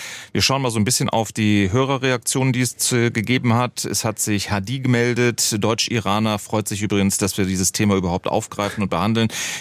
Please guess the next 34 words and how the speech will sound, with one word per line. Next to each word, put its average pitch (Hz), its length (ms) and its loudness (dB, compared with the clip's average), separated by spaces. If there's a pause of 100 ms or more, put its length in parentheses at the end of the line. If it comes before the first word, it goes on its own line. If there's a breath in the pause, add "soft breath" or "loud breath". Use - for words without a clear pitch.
Die 110 40 2
Menschen 131 360 2
im 127 120 2
Iran“, 120 540 0
ähm, 113 540 4
äh, 104 260 2
schreibt - 320 -2
er, 107 220 2
„möchten 110 400 0
jetzt 101 340 0
sehen, 110 380 2
wie 101 80 -2
der 98 240 2
Westen - 340 0
als 101 240 0
Symbol 101 400 4
für 101 140 -4
Freiheit 101 520 -2
ihnen 101 220 2
auch 190 220 -2
in 208 80 2
der 190 100 2
Praxis - 500 -2
hilft. - 600 -4
Nicht 135 160 0
nur 104 100 2
durch 95 220 0
verbale 92 360 0
Verurteilung. 123 720 -2
Die 98 80 -2
Menschen 107 380 2
im 95 100 2
Iran 98 320 2
brauchen 98 440 2